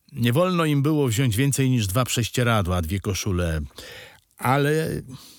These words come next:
już na dworzec gdański bałem się iść. Nie odprowadzałem ich. Wiedziałem, że tam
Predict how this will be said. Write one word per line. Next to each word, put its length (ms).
już 260
na 120
dworzec 500
gdański 540
bałem 400
się 160
iść. 760
Nie 180
odprowadzałem 1000
ich. 320
Wiedziałem, 880
że 140
tam 240